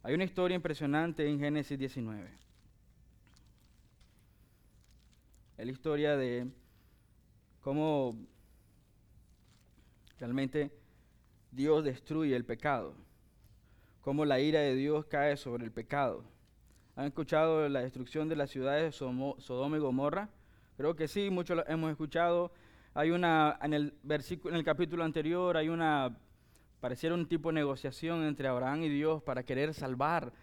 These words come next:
a los justos de ese, de ese lugar. Y empieza la oferta con cincuenta, y no habían cincuenta justos ahí.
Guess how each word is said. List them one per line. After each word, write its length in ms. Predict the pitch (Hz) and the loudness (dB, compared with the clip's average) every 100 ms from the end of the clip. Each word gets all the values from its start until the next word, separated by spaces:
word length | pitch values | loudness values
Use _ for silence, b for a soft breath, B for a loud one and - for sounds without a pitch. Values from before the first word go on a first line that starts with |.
| B | B
a 100 | 127 | -4
los 160 | 131 - | -4 -2
justos 380 | 180 165 147 131 | -2 -2 -2 0
de 140 | 143 | 0
ese, 240 | 147 151 | 0 -2
de 140 | 139 147 | -2 -2
ese 160 | 160 | -2
lugar. 440 | 147 135 151 175 147 B B | -2 0 2 2 0 B B
Y 100 | 143 | 0
empieza 500 | 151 147 180 202 220 | 0 2 4 4 4
la 60 | 196 | 2
oferta 440 | 170 202 202 208 | 2 0 2 0
con 160 | - 190 | -2 -2
cincuenta, 760 | 196 165 202 220 180 123 117 - b b b b b | -2 -2 0 0 -2 -6 -8 -14 b b b b b
y 80 | |
no 80 | 139 | 0
habían 300 | 156 180 185 | 2 2 2
cincuenta 520 | 190 165 202 220 262 | -2 0 0 2 0
justos 320 | 196 190 160 139 | 0 -2 -4 -6
ahí. 300 | 120 104 | -6 -8